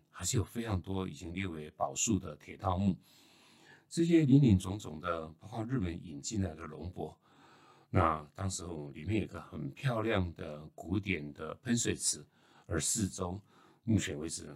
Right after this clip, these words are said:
还留有十几株非常的巨大、壮硕、好看的龙柏在那个地方。当然，日本人也会关照在台湾的原生种，所以就像琼崖海棠啊，像，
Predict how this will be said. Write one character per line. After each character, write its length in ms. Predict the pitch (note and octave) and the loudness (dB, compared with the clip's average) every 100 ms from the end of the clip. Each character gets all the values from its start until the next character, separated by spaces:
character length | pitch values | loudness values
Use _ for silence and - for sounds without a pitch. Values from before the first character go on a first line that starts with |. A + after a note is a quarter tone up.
| - | -12
还 100 | D#2 | -12
留 240 | D#2 E2 | -8 -8
有 260 | E2 C#2+ C#2+ | -8 -8 -10
十 200 | - F#2 | -4 -4
几 260 | - A2 G#2 | -4 -6 -6
株 300 | G2 G#2+ A2+ - - - _ _ _ | -4 -4 -4 -6 -20 -20 _ _ _
非 240 | A#2 A#2+ | 4 4
常 200 | A2+ F2+ | 4 -4
的 120 | D2+ D#2+ | -10 -10
巨 280 | - A2 F#2+ | -8 -4 2
大、 280 | G2+ E2 - _ | 2 2 -4 _
壮 340 | - C3 G#2 F2 | -4 4 4 4
硕、 360 | - A2+ F#2 - _ _ _ | 0 -2 -2 -6 _ _ _
好 200 | - D#2+ | -6 -4
看 320 | - G2+ E2+ | -2 -4 -4
的 180 | D#2 D2+ C#2+ _ _ - | -8 -14 -18 _ _ -6
龙 260 | D#2+ G2 | 0 0
柏 220 | F#2+ D2+ | 0 -8
在 200 | D2 F2+ | -8 -8
那 120 | E2+ E2 | -8 -8
个 100 | D#2 | -10
地 180 | D#2 | -12
方。 260 | D2 F2 D#2+ _ _ - - - _ _ | -8 -8 -8 _ _ -20 -20 -20 _ _
当 160 | - F3+ | 6 10
然， 100 | C#3 | 10
日 140 | E3+ | 8
本 120 | C3+ F#2 | 2 0
人 260 | F2+ F#2 | 0 -4
也 100 | E2 | -6
会 140 | G2+ F#2+ | -8 -4
关 240 | - G2 | -2 -2
照 180 | G2+ F#2+ | -4 0
在 200 | G2 F2 | 2 2
台 200 | - - | -4 -4
湾 120 | A#2+ | 0
的 100 | A#2+ | 2
原 220 | D#2+ D#2 | 0 -6
生 200 | - E2+ E2+ | -8 -8 -8
种， 180 | C#2+ - _ _ - - _ - | -10 -14 _ _ -20 -20 _ -4
所 180 | F2+ | -2
以 140 | F2 D#2 | 0 -2
就 120 | F2+ | -6
像 320 | - F#2+ E2 | -2 -2 -2
琼 300 | - E2 E2+ | -10 -12 -10
崖 180 | E2 E2 | -10 -12
海 200 | E2 D#2+ | -6 -8
棠 280 | - F2+ G#2+ | -4 4 6
啊， 200 | B2+ C#3+ - _ _ _ - - - | 6 4 -2 _ _ _ -20 -20 -20
像， 520 | - G#2 F#2 F2+ D#2+ | -2 4 4 2 -6